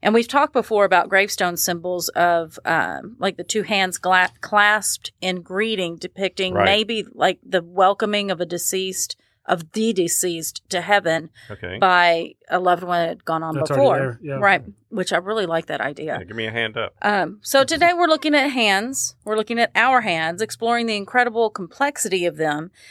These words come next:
Speaker 1: and the different ways we use them to influence our communications and our cultural lore.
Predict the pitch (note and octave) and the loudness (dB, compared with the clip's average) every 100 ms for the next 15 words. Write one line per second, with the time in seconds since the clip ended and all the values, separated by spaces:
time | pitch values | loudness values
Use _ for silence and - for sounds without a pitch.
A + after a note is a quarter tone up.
0 | - _ - A#3+ A#3+ C4 - A3 A3+ G#3 | -20 _ -2 2 2 2 2 2 2 2
1 | A3 G#3+ G3+ G#3 G3 G#3 F3+ G3 F#3+ F#3 | -4 -2 -2 0 0 -2 -4 0 0 2
2 | F#3 F#3 F#3+ F#3+ F#3 F#3 - F3+ F3 - | 0 0 -4 -2 -2 -4 -6 -6 -4 -2
3 | E3+ E3 D#3+ - - E3+ F3 F3 D#3+ G3 | -2 -2 -4 -6 -4 2 4 4 4 2
4 | - F3 F3 - F3 E3+ E3+ F3+ F3+ - | 2 -4 -4 -4 -2 -2 0 0 2 0
5 | - D#3 | -6 -10